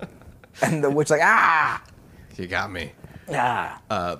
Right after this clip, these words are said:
Speaker 1: but then, like,
Speaker 2: "Watch
Speaker 1: uh,
Speaker 2: your language!"
Speaker 1: but
Speaker 2: It
Speaker 1: then it
Speaker 2: flies
Speaker 1: was,
Speaker 2: away.
Speaker 1: like, some accounts said that, like, you have to swear at it to the point that you're, like, catching it. Like, it knows, like, you know that
Speaker 2: Hey.
Speaker 1: it's there.
Speaker 2: "Hey, you dumbass wing mother"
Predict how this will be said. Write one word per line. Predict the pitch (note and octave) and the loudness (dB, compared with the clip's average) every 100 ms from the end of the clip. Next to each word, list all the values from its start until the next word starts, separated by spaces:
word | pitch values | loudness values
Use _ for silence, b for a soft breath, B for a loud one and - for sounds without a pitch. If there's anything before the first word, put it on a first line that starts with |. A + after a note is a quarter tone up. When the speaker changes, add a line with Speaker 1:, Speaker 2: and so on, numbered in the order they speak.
| - | -10
Speaker 1:
but | - G#2+ | -8 -2
then, | A#2+ A#2 | -2 0
like, | A2 | 2
Speaker 2:
"Watch | F#3 - - | 4 2 2
Speaker 1:
uh, | |
Speaker 2:
your | A4 | 4
language!" | G#4+ G4 G4 G3+ C#3 | 6 6 4 0 0
Speaker 1:
but | C3 | 0
Speaker 2:
It | G#2 | 4
Speaker 1:
then | B2 | 6
it | |
Speaker 2:
flies | B2+ | 6
Speaker 1:
was, | A#2 | 2
Speaker 2:
away. | A2+ | 0
Speaker 1:
like, | A2+ G2+ | -2 -2
some | - A#2+ A#2+ | -2 0 0
accounts | - - A#2 G#2+ - | -4 -4 -4 -4 -4
said | A#2 | -4
that, | G2+ F2+ | -4 -4
like, | F#2 - | -6 -4
you | A2 | -6
have | - | -4
to | |
swear | - - G2+ G2+ | -8 -6 -2 -2
at | F#2+ F#2 | -2 -4
it | F#2 - _ _ - | -8 -14 _ _ -14
to | G#2+ | -10
the | G2 | -8
point | - G2 F#2 | -4 -6 -4
that | F#2 - _ | -6 -6 _
you're, | F#2+ F#2+ | -8 -6
like, | F#2 - | -6 -10
catching | - G2+ - F2 | -8 -8 -8 -12
it. | D#2+ - | -14 -14
Like, | G2+ G2 - _ _ _ _ _ _ _ _ _ _ - | -12 -14 -16 _ _ _ _ _ _ _ _ _ _ -8
it | F#2+ | -4
knows, | G2 G2 F#2 F2 | -2 0 0 -2
like, | F#2 E2+ | -6 -6
you | F#2 | -4
know | F2+ F2 E2+ | -4 -4 -6
that | - F2+ - - | -8 -12 -14 -10
Speaker 2:
Hey. | E3+ G3 D#3 | -2 0 0
Speaker 1:
it's | G2+ | -4
there. | F#2 F2+ F2+ E2+ - b b b b | -6 -6 -6 -12 -18 b b b b
Speaker 2:
"Hey, | F3+ F3+ | 0 2
you | E3 | 2
dumbass | B2+ E3 D#3+ D#3+ D3+ | 4 2 4 2 0
wing | C#3+ D#3+ D#3 | 0 -2 0
mother" | D#3+ D#3 | 0 -2